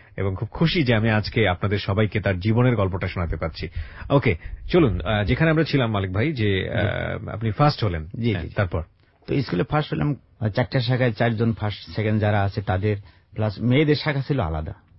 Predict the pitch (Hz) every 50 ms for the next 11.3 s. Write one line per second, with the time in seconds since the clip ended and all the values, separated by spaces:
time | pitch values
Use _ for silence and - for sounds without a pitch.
0 | - - - - 98 92 - 123 131 131 135 135 127 147 147 131 143 127 - -
1 | - 120 120 117 117 113 117 120 113 101 - 113 113 120 123 117 117 110 - 151
2 | 185 214 - - - _ _ _ _ 110 113 117 123 120 110 123 117 110 110 113
3 | 117 117 117 113 113 - 117 127 135 131 - 127 117 - _ - 135 120 - -
4 | - 117 - - - 147 147 139 120 117 110 110 107 - - 120 143 - - -
5 | 175 175 170 175 175 185 240 247 - - _ _ - - 123 120 120 123 113 -
6 | 120 117 107 104 104 101 - - 101 95 95 101 101 101 95 90 85 82 85 90
7 | 120 110 127 139 135 156 160 - - - - - - 90 - - 92 92 95 92
8 | - 95 92 95 90 117 123 101 104 90 78 78 78 - - - - - - _
9 | - - 127 123 127 131 123 113 117 113 - - 123 123 120 110 120 117 104 117
10 | 113 117 123 131 - _ _ _ _ _ - - 139 170 196 170 - - 175 160
11 | - - 160 196 208 233